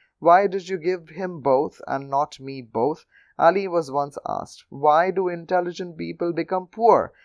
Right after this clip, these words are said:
He said, "Intelligence is considered as a longing to provision."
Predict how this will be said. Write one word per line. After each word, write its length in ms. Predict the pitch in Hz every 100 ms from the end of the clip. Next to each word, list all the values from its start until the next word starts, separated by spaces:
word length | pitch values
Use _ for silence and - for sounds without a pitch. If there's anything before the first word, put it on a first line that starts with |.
| _ -
He 140 | 170
said, 240 | 175 185
"Intelligence 800 | 160 165 160 185 190 175 185 185
is 180 | 170 165
considered 920 | - 170 160 156 - 180 151 139 170 -
as 240 | 143 147
a 100 | 143
longing 840 | 131 131 135 156 160 143 131 143 156 -
to 140 | 156
provision." 840 | - - 160 135 139 117 107 -